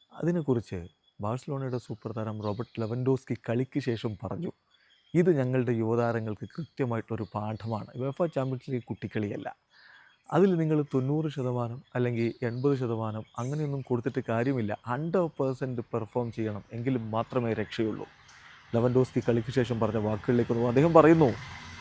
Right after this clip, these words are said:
"ഈ മാച്ച് ഞങ്ങളുടെ യുവതാരങ്ങൾക്ക് ഒരു നല്ല ലെസൺ ആയിരിക്കും. കാരണം ചാമ്പ്യൻസ് ലീഗ് is ചാമ്പ്യൻസ് ലീഗ്. അത് നമ്മൾ മനസ്സിലാക്കണം.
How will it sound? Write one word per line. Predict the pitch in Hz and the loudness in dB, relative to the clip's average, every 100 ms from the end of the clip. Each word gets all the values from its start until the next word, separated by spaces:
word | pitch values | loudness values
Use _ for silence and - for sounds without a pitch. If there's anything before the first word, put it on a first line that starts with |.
| - 185 | 6 8
"ഈ | |
മാച്ച് | 202 127 131 151 170 160 123 - - | 8 8 12 12 12 8 8 4 0
ഞങ്ങളുടെ | 135 147 147 143 | 4 8 10 10
യുവതാരങ്ങൾക്ക് | 131 131 143 156 160 147 143 - 165 180 - | 10 10 12 12 12 10 8 8 8 8 2
ഒരു | 131 135 117 113 | 4 6 4 0
നല്ല | 120 131 151 165 | 4 6 10 10
ലെസൺ | 131 127 - 139 | 10 6 6 6
ആയിരിക്കും. | 120 107 117 - - - - - - 131 | 6 4 -4 -6 -12 -20 -20 -20 2 8
കാരണം | 143 156 151 - | 8 8 0 4
ചാമ്പ്യൻസ് | 135 185 208 190 156 | 4 6 4 4 2
ലീഗ് | 135 127 | 4 2
is | - | 0
ചാമ്പ്യൻസ് | 117 110 113 107 - | 0 0 -2 -4 -4
ലീഗ്. | 107 | 2
അത് | 160 | 4
നമ്മൾ | 175 165 | 6 4
മനസ്സിലാക്കണം. | 131 120 123 139 117 101 | 4 2 2 2 0 -6